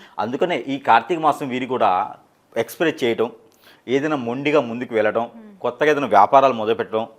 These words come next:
Speaker 1: వీరికి ఏంటంటే కనుక ఫైనాన్స్ సెక్టారు,
Speaker 2: Hmm.
Speaker 1: అలానే కన్సల్టెన్సీ జాబ్స్, కన్సల్టెన్సీ ఉంటాయి కదా, ఆ
Speaker 2: అవును.
Speaker 1: విదేశీయానికి వెళ్ళాలన్న కన్సల్టెన్సీ ఆఫీసెస్, ఇలాంటి వాటిల్లో వీరు అద్భుతంగా ఉంది. యూనివర్సిటీస్,
Speaker 2: Hmm.
Speaker 1: అలానే కన్సల్టెన్సీస్ అంటే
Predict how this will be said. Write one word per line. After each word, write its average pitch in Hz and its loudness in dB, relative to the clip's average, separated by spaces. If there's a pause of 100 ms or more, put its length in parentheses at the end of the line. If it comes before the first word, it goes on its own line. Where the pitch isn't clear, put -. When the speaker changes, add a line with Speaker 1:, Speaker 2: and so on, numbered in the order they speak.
Speaker 1:
వీరికి 156 -2
ఏంటంటే 165 -2
కనుక 110 2 (100)
ఫైనాన్స్ 135 0
సెక్టారు, 92 -2
Speaker 2:
Hmm. 226 -14 (360)
Speaker 1:
అలానే 127 0
కన్సల్టెన్సీ 147 -2
జాబ్స్, 104 0 (500)
కన్సల్టెన్సీ 135 0
ఉంటాయి 107 -2
కదా, 123 0 (180)
ఆ 269 0
Speaker 2:
అవును. 104 2
Speaker 1:
విదేశీయానికి 131 0
వెళ్ళాలన్న 117 2
కన్సల్టెన్సీ 113 -2
ఆఫీసెస్, 101 -2 (300)
ఇలాంటి 147 4
వాటిల్లో 131 2
వీరు 120 -6
అద్భుతంగా 113 -6
ఉంది. 104 -8
యూనివర్సిటీస్, 143 -4
Speaker 2:
Hmm. 82 -18 (140)
Speaker 1:
అలానే 151 0 (280)
కన్సల్టెన్సీస్ 156 -2
అంటే 131 0